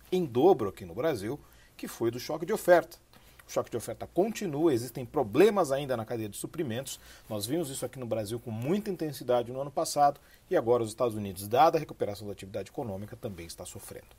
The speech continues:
E fica a atenção hoje pro P P I, inflação atacada nos Estados Unidos, que projeta agora uma alta de zero vírgula três por cento com núcleo de zero vírgula quatro.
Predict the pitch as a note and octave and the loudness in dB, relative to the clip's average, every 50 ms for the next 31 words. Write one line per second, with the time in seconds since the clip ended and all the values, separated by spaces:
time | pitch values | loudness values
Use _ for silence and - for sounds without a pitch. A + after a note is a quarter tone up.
0 | _ _ _ _ _ _ - - - - - - - A3 - - F#3 - - A#2 | _ _ _ _ _ _ -18 -18 -18 -18 -16 -12 -8 -4 -2 0 0 2 2 2
1 | A#2+ - D#3 D3+ - - E3+ D#3 C3+ C3+ C#3 C#3+ - E3+ E3+ - G3+ - - G#3+ | 2 2 0 0 2 2 4 4 2 0 0 -2 -4 -4 -4 -2 -4 -4 2 6
2 | F#3 C#3 C3+ C3 - - - - - - - - A#2 G#2 - G2+ F#2+ - - D3+ | 6 6 6 4 0 -8 -20 -20 -20 -18 -12 -10 -8 -6 -4 -4 -4 -2 0 0
3 | D3+ D#3 - C#3+ - - C#3+ C3+ B2+ A#2+ - D#3+ D#3 C3+ C#3 D#3 G3 - - - | 2 2 2 0 2 2 2 2 0 0 -2 0 0 0 -2 -4 -4 -6 -8 -8
4 | - A#3 G#3 D3+ B2+ D#3 E3 D#3+ E3+ D#3+ A#2+ B2 C3+ D3 D#3 E3 E3 - - - | -2 0 2 4 6 6 6 6 6 6 8 10 10 10 10 8 4 0 -4 -18
5 | - - - - - F#3 F3 D#3+ B2 A#2 C3+ - - C3 A#2 B2 D#3+ A3+ - - | -20 -20 -20 -14 -2 4 6 8 8 8 8 6 4 0 0 0 0 0 -2 -6
6 | - - - - _ _ _ - G2 G2+ A2+ C#3+ D3+ C#3+ D3+ E3 D#3 D#3 C#3 - | -18 -20 -20 -20 _ _ _ -6 -2 2 4 4 6 6 6 6 6 6 6 6
7 | - D3 D3+ D3+ - C3+ A#2 - - D3 D#3 - - D#3+ D3 C#3 D#3 - D#3 D3+ | 4 2 0 0 0 -4 -4 -2 -2 -2 -2 -2 -2 -2 -2 -2 -2 -2 -2 -2
8 | C3+ B2 A2+ B2+ C#3 D3 C#3+ B2+ D3 D3 D3 E3+ E3+ E3+ - B2+ G#2+ F2+ D2+ - | -2 0 4 6 6 6 4 0 -2 0 2 2 2 2 4 4 4 4 2 -2
9 | - - | -12 -18